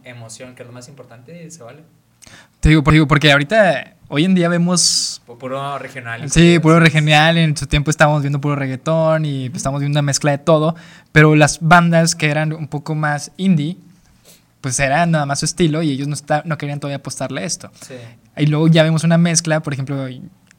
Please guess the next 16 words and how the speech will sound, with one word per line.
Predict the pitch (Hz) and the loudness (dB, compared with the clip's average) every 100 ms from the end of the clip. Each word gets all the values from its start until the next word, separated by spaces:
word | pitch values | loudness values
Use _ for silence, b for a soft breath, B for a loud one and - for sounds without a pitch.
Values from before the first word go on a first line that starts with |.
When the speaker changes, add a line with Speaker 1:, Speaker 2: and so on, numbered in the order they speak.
| _ | _
Speaker 2:
que | 139 | -8
me | |
gustó | 139 - | -6 -6
a | 147 | -4
mí | 151 | -4
el | 147 | -4
disco | 139 156 | -6 -6
de | |
Zetangana, | 135 151 156 151 143 151 | -6 -6 -4 -4 -4 -6
que | 139 | -8
ves | 131 127 | -6 -6
una | 156 151 | -4 -2
mezcla | 147 - | -2 -4
de | 147 | -6
todo | 143 147 139 151 | -4 -6 -4 -4
y | 143 123 | -4 -6